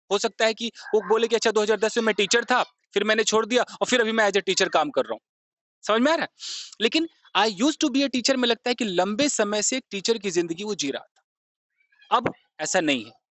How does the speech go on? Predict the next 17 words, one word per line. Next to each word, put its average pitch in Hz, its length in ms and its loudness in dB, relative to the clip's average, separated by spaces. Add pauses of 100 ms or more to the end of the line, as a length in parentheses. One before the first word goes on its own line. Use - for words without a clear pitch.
(140)
ये 311 200 0 (320)
जरा 311 280 0
सा 262 160 -2
फर्क 220 340 -2
इसमें 202 220 -4
दिखता 185 260 -2
है 160 80 2
guys। 151 260 -4 (760)
अब 214 120 0
बात 240 200 0
करते 240 280 -2
हैं 247 60 -2
कि - 200 -12
"I 190 180 0
had 220 260 0
long 156 300 0
hair।" 120 240 -6